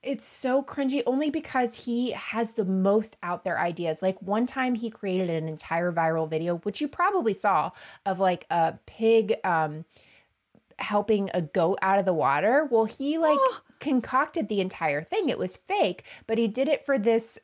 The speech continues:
Speaker 1: uh, zoo, but doesn't even bother to say the zoo's name on it. But, like, just these huge plans. Dumb Starbucks. Do you remember hearing about Dumb Starbucks? I'm not selling
Speaker 2: I
Speaker 1: this
Speaker 2: don't think
Speaker 1: well.
Speaker 2: No, no, I'm, I'm actually very intrigued,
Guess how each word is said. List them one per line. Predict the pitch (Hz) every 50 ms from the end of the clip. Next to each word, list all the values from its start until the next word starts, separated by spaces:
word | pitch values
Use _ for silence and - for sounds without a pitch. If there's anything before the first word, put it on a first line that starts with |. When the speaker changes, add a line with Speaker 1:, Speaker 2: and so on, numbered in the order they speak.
| _
Speaker 1:
uh, | - 208 196 190 185 185
zoo, | 175 185 202 226 349 440 466 370 233 214 202 208 214 - - _
but | - 277 220
doesn't | 269 262 262 302
even | 302 294 294 262
bother | 254 233 233 226 226
to | 214 214
say | 214 - 226 208
the | 185 196 185
zoo's | 170 175 190 185 180 180
name | 180 160 156 160 165
on | 175 180
it. | 190 185
But, | - 226 220
like, | 247 233 233 - - _ _ _
just | - 294 294 -
these | 320 294 269 - - _ _ _ _ _ _ _ _
huge | _ - - - 233 269 294 285 294 294 285 233 - - - - _ _ _ -
plans. | - - 262 262 254 247 240 220 190 -
Dumb | - 180 - 202 196 202 226
Starbucks. | 220 - - 180 190 190 - 311 349 - -
Do | - 196
you | 190
remember | 190 190 190 202
hearing | 185 185 185 185
about | 190 190 - -
Dumb | - 175 180 190
Starbucks? | 185 - 160 156 160 185 240 269 330 - - - _
I'm | 208
not | 233 285 285 -
selling | - - 233 220 208 196
Speaker 2:
I | -
Speaker 1:
this | 156 160 -
Speaker 2:
don't | -
think | - - 135
Speaker 1:
well. | - - - - _ _ _ - - - - - - _ _ _ _
Speaker 2:
No, | 240 277 349 392 370 277
no, | 254 302 302 269
I'm, | - - 240 269 349 359 254
I'm | - - 247 277 302
actually | 320 311 - - 302
very | 247 240 233 240 247
intrigued, | 254 240 233 - 277 262 226 220